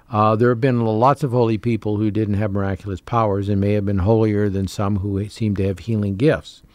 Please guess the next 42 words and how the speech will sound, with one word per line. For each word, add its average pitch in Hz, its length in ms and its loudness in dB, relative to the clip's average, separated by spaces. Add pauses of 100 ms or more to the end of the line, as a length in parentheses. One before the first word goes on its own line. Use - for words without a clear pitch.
(600)
Uh, 104 180 0
charismatic 147 720 2
gifts 113 320 -2
are 110 100 -2
not 104 200 -2
dependent 104 480 -4
upon 92 300 -4
holiness, 120 520 0
but 110 200 -6
generally 127 420 2
you 107 140 0
find 107 300 -2
that 101 180 -6
great 104 260 -2
holy 104 320 0
people 107 400 -2
who 107 180 2
ask 101 220 -2
God 107 260 -2
for 104 140 -6
stuff 98 400 -4
also, 98 560 0 (600)
uh, 98 340 2
also 113 680 2
have 107 220 0
their 113 120 2
prayers 110 380 -2
answered. 135 460 0
This 107 240 -6
is 95 160 -4
why, 107 500 2 (400)
uh, 101 220 -2
the, 104 380 0
uh, 98 240 0
f-, - 200 -10 (160)
um, 87 300 -4 (340)
fame 143 520 2
of 110 380 -4
inter-, 113 300 -2
power 123 360 2
of 104 100 -2
intercession, 117 760 -2